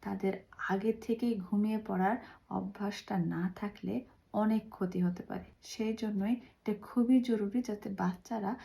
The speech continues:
খুব আর্লি আর্লি ঘুমিয়ে পড়ে এবং ওদের বয়স অনুযায়ী পর্যাপ্ত পরিমাণে ঘুমানোর জন্য সে সময়টুকু তারা পায়। চলুন জেনে নেই কিভাবে সহজ কিছু বৈজ্ঞানিক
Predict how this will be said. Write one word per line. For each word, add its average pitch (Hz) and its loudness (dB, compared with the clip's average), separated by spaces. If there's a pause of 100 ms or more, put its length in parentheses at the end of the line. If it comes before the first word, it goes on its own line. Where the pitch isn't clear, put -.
(540)
খুব 233 0
আর্লি 190 2
আর্লি 190 0
ঘুমিয়ে 190 2 (100)
পড়ে 214 2
এবং 240 2
ওদের 196 0 (500)
বয়স 226 4
অনুযায়ী 196 0 (160)
পর্যাপ্ত 208 -2 (120)
পরিমাণে 196 0 (600)
ঘুমানোর 208 2
জন্য 190 2
সে 233 -2
সময়টুকু 175 0
তারা 214 -4
পায়। - -4 (200)
চলুন 233 6
জেনে 196 4
নেই 185 4 (280)
কিভাবে 240 4
সহজ 233 0
কিছু 214 -4
বৈজ্ঞানিক 202 -2